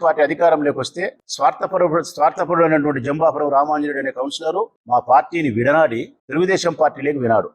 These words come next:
మా పార్టీ సభ్యత్వానికి రాజీనామా చేయకుండా, మా పార్టీ ద్వారా సంక్రమించిన కౌన్సిలర్ పదవికి రాజీనామా చేయకుండా,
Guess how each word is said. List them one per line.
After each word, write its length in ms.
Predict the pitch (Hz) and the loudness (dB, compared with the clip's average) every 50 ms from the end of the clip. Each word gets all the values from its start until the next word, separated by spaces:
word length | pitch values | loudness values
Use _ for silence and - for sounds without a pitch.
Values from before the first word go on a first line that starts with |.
| _ _ 120 | _ _ -2
మా 100 | 123 127 | -2 0
పార్టీ 380 | - 127 139 151 - 170 170 | 2 2 0 0 0 -4 -6
సభ్యత్వానికి 760 | - - 139 135 143 170 170 170 170 175 165 156 147 143 143 | -4 -4 -4 -4 -4 -6 -6 0 0 2 2 2 0 -4 0
రాజీనామా 480 | 135 135 139 139 147 147 151 147 143 143 - 151 | 2 2 2 2 2 0 2 2 2 0 -2 -6
చేయకుండా, 400 | 151 147 156 156 170 202 233 - _ _ _ - | -6 -6 -6 -2 -2 -2 -2 -4 _ _ _ 0
మా 120 | 185 - | 0 0
పార్టీ 440 | - - 135 147 165 - 175 180 160 | 2 4 4 2 4 2 -4 -4 0
ద్వారా 260 | 170 165 160 160 156 | 4 4 4 4 4
సంక్రమించిన 600 | - 139 143 139 151 147 143 147 143 139 139 139 | 0 -2 -4 -4 -2 -2 -2 -2 -2 -2 -4 -8
కౌన్సిలర్ 500 | 135 - 127 147 165 - - 170 160 151 - 131 | -6 -4 -4 -4 -4 -4 -4 -6 -6 -6 -6 -8
పదవికి 300 | 135 143 151 151 143 127 | -6 -6 -6 -6 -2 0
రాజీనామా 480 | 117 123 127 135 147 151 147 147 143 143 143 | 0 0 0 0 -2 0 0 0 0 -4 -6
చేయకుండా, 400 | 143 139 143 143 151 165 185 214 | -12 -10 -8 -6 -2 -2 -2 -2